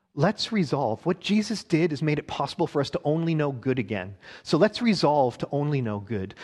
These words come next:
not to be the ones that try to determine what's right and wrong, not to be the judges of between, between these conflicts or between conflicting individuals,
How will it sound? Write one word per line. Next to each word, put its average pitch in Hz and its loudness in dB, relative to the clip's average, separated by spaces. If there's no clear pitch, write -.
not 180 0
to 226 -2
be 214 2
the 196 4
ones 156 0
that 135 -6
try 156 -2
to 143 -6
determine 131 -4
what's 135 -6
right 127 -2
and 113 -6
wrong, 104 -4
not 147 0
to 190 -4
be 180 0
the 156 0
judges 120 -2
of 127 0
between, 143 0
between 156 0
these 139 0
conflicts 151 -4
or 147 0
between 170 -2
conflicting 151 -4
individuals, 131 0